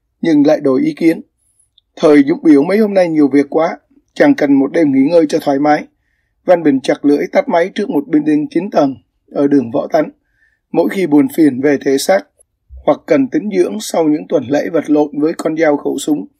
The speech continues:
Văn Bình thường đến căn phòng quét màu hồ thủy ở lầu ba của building này.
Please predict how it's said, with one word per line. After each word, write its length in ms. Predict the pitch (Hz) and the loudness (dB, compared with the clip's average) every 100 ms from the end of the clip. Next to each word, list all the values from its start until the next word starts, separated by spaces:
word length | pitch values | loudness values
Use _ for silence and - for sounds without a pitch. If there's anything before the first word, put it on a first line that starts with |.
| _ _ _ _ | _ _ _ _
Văn 200 | - 208 | -2 0
Bình 180 | 170 135 | 0 0
thường 200 | 147 139 | 2 2
đến 220 | 143 147 | 2 0
căn 160 | - 170 | -2 -4
phòng 260 | 147 139 117 | -2 -4 -4
quét 220 | 185 - | -6 -2
màu 180 | 156 131 | -2 -2
hồ 200 | 143 127 | -4 -2
thủy 220 | 139 131 143 | 0 0 0
ở 160 | 139 | -2
lầu 180 | 147 139 | 0 -2
ba 220 | 143 156 | -2 -4
của 160 | 147 139 | -4 -4
building 340 | 147 143 147 | -2 -2 -2
này. 280 | 147 135 127 | -2 -4 -6